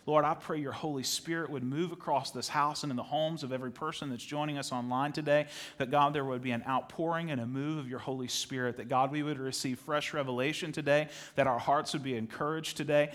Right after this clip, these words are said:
that hope would be restored today, that, Lord, we would walk in the freedom and the joy of your glory and your presence. In Jesus' name, amen and amen. You may be seated. So I want to talk to you this morning, uh, about our Redeemer. God is our,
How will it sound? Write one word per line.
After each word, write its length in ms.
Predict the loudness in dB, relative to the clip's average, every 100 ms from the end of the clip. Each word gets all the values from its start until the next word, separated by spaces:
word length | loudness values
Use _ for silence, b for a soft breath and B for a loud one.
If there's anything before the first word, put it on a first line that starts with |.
| B -4
that 120 | 0
hope 300 | 4 2 2
would 100 | -2
be 140 | -2
restored 520 | -2 -4 -4 -2 -2
today, 380 | -2 4 6 6 2 B
that, 120 | -6 0
Lord, 220 | 2 2
we 100 | 2
would 160 | 2
walk 380 | 2 2 2 2
in 80 | -2
the 80 | -2
freedom 540 | -4 -2 0 2 0
and 100 | -2
the 60 | -4
joy 480 | -2 0 2 4 2
of 160 | -2 -4
your 120 | -6
glory 400 | -2 0 0 0
and 100 | -2
your 100 | -4
presence. 600 | -2 0 0 -2 -4 -4
In 180 | -2 -2
Jesus' 560 | -2 -2 -2 -2 0
name, 320 | 0 0 -2 -6 B B B
amen 800 | 2 4 4 2 4 4 2 -2
and 100 | -2
amen. 360 | 0 0 0 0
You 100 | 0
may 120 | 0
be 100 | 0
seated. 400 | 0 0 0 -2 -6 -16 _ _ _ -14 0
So 160 | 2
I 40 | 4
want 160 | 2
to 40 | 4
talk 220 | 4 4
to 80 | -2
you 60 |
this 200 | -2 -2
morning, 300 | 0 2 0 -2 B B 2
uh, 180 | 4 4
about 520 | 2 8 10 10 8
our 160 | 6 6
Redeemer. 580 | 2 0 0 0 -2 0
God 280 | 8 8 8
is 220 | 6 4
our, 400 | 4 6 6 4